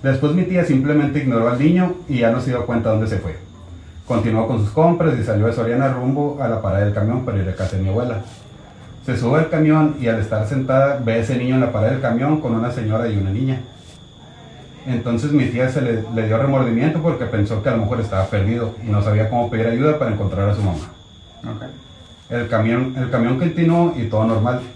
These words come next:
Speaker 1: hasta que en la siguiente parada del camión vuelve a ver al niño. En ese momento no comprendía bien qué estaba pasando porque estaba muy sorprendida. Hasta que después que reaccionó y pensó que a lo mejor la chica del mostrador le aventó esa mirada porque no había ningún niño.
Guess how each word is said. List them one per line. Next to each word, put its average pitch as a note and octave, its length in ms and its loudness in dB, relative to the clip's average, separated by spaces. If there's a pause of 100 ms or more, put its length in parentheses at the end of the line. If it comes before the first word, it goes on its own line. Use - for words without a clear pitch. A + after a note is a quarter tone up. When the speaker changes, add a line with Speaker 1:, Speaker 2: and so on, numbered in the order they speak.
(120)
Speaker 1:
hasta A2 300 -4
que A#2 60 -6
en A2+ 60 0
la G#2 80 2
siguiente A2 320 2
parada C3 300 4
del - 100 0
camión A#2+ 300 0
vuelve A2 220 2
a - 20 4
ver G#2+ 140 4
al G#2+ 120 4
niño. B2+ 220 4 (580)
En A#2 80 0
ese A2+ 140 2
momento C#3+ 340 4
no C3 140 0
comprendía A2 520 0
bien A#2 240 -2
qué A#2+ 100 -6
estaba G2+ 260 -2
pasando A2+ 420 0
porque F#2+ 220 -4
estaba F#2+ 220 0
muy G#2 100 2
sorprendida. F#2 540 -2 (840)
Hasta A2+ 300 0
que A2+ 80 0
después G#2 300 0
que C3 200 0 (220)
reaccionó A#2 560 2
y D3 60 -2
pensó G#2 420 -2
que B2 160 -4
a A#2 80 2
lo A2 60 0
mejor G#2 380 0
la A#2+ 180 -2
chica A2+ 260 -4
del B2+ 100 -2
mostrador B2 600 0 (540)
le A#2+ 60 0
aventó A2 240 4
esa C3 120 0
mirada A#2+ 300 2
porque A2+ 220 -2
no G2 80 2
había G#2 140 0
ningún A2 220 2
niño. A#2+ 240 2